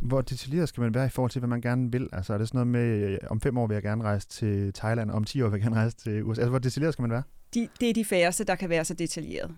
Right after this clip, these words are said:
Speaker 2: Det kan være, øh, en, en stor ting kan være, at man vil købe et hus i udlandet, eller man vil gerne invitere, øh, familien på rejse til næste år, det koster hundrede tusind. Men de fleste har, har ikke så detaljerede planer og drømme, faktisk.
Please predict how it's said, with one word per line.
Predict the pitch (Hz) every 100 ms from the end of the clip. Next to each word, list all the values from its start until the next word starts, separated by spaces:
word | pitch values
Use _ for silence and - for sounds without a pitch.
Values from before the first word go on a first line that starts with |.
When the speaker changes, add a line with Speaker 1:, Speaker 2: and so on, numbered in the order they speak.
| -
Speaker 2:
Det | 233
kan | 233 202
være, | 190 190 190 185 180
øh, | 175 170 -
en, | 202 202 -
en | 220
stor | - 320 294
ting | 226 175
kan | 208
være, | 175
at | 180
man | 190
vil | 185
købe | - 196 196 214
et | 196
hus | - 196 -
i | 202
udlandet, | 190 202 202 180 160 170 165 -
eller | 170 170
man | 170 175
vil | 180
gerne | 175 170 185
invitere, | 190 170 175 175 - 170 - -
øh, | - -
familien | 202 208 214 214
på | 202
rejse | 170 165 170 202
til | 196
næste | 175 180 -
år, | 143 185
det | 180
koster | 180 175
hundrede | 185 175 170
tusind. | - 160 - 190 190
Men | 202 196 - - -
de | 240
fleste | - 254 262 240 233
har, | 190 180 -
har | 208 196
ikke | - 202 202
så | 214 - 190 -
detaljerede | 190 - 165 156 - 180
planer | - 156 - 165
og | 160
drømme, | - 147 156
faktisk. | - - - -